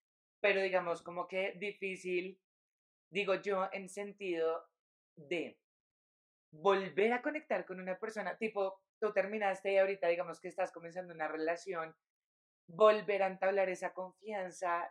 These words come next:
eh, como que te vuelva a conocer, digamos, por ejemplo,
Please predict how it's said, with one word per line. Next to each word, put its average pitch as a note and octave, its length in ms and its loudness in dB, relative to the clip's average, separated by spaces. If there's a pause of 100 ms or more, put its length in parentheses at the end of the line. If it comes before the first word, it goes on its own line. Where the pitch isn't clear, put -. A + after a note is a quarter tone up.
(120)
eh, F#3+ 480 0 (120)
como A3+ 160 0
que A3 100 -6
te A3 120 0
vuelva F3+ 320 2
a D#3+ 80 -6
conocer, G3 880 -4 (400)
digamos, A#3 300 6
por A#3+ 120 4
ejemplo, F#3+ 540 0